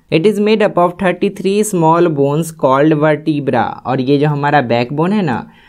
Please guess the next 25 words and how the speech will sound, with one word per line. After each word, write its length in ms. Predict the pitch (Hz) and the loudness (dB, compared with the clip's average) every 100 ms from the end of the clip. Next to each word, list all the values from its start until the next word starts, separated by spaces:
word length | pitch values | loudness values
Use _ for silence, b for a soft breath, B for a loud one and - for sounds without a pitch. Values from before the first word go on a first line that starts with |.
| b _ | b _
थर्टी 320 | 175 160 165 214 | 0 0 -2 -4
थ्री 320 | 214 180 190 | -2 0 0
अलग-अलग 640 | - 165 175 170 175 175 | 4 4 4 4 2 0
छोटे-छोटे 600 | - 160 165 165 165 151 | -2 0 0 0 -2 0
बोन 280 | 156 139 147 | 2 2 0
से 140 | 147 | 0
मिलकर 400 | 151 143 139 156 | 0 2 2 0
बना 200 | 147 151 | 0 0
होता 280 | 156 156 160 | 0 0 -2
है 120 | 170 | -2
जिनको 300 | 151 139 131 | 0 -2 -2
हम 160 | 151 143 | -2 0
लोग 140 | 156 | 0
वर्टिब्रा 540 | 147 127 123 135 123 117 | 2 0 0 -2 0 0
बोलते 360 | 113 110 107 | 0 -2 -2
हैं। 180 | 104 90 - B B B 131 | -4 -6 -12 B B B 2
These 400 | 160 185 180 185 | 2 2 -2 -2
small 320 | 160 160 185 160 | 2 4 2 2
bones 280 | 156 170 165 - | 0 0 -4 0
taken 400 | 156 151 220 226 185 | 0 2 2 2 2
together 420 | 131 123 127 151 | 4 4 4 2
make 400 | 147 131 139 151 | 2 0 -2 0
a 120 | 160 | 0
strong 500 | 160 - 156 147 165 | 0 -2 0 2 2
vertebral 680 | 160 139 127 139 123 135 165 | 0 0 0 -2 0 2 0